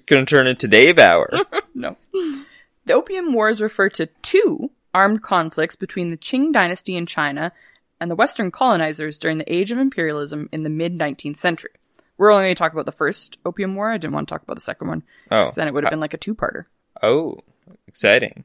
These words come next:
Speaker 2: Well, you were not excited to read this or listen to this, so
Speaker 1: It's true.
Speaker 2: you're
Speaker 1: I'm not.
Speaker 2: thankful.
Speaker 1: I'm not, but <laughs>
Speaker 2: The first Opium War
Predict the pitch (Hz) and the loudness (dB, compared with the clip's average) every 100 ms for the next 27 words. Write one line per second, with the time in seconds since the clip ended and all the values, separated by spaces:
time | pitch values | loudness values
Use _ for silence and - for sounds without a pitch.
0 | - 196 202 202 202 196 202 180 175 175 | -12 -2 4 4 4 -2 -4 -2 2 2
1 | 156 151 147 147 147 147 151 156 - 170 | 2 -2 -4 -8 -8 -8 -6 -6 -4 -2
2 | 165 151 160 156 147 - - 156 151 143 | -2 -4 -6 -6 -6 -4 -4 -4 -6 -8
3 | 131 - 147 101 95 107 113 98 - - | -6 6 8 8 6 6 8 8 6 4
4 | 123 127 104 82 - 110 110 180 220 220 | 6 8 8 6 2 4 6 8 10 10
5 | - 294 - - - - _ _ 392 370 | 8 2 4 2 2 -2 _ _ -10 -10
6 | 320 311 - _ _ _ - 233 - 330 | -12 -16 -20 _ _ _ -6 2 2 2
7 | - 233 240 269 247 208 165 165 226 359 | 2 0 2 0 2 0 2 2 4 2